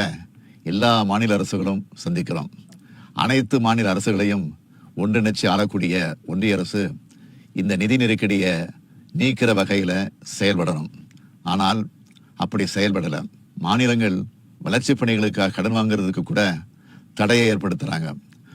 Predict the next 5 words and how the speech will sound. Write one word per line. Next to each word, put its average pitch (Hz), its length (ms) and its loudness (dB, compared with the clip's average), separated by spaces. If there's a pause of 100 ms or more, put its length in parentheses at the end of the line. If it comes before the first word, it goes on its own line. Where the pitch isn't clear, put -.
(180)
மாநிலங்களோட 120 580 2
பொது 101 260 0
செலவினங்களுக்கு 101 760 0 (560)
நிதி 120 240 2
அளிக்கிறதுக்கான 101 680 0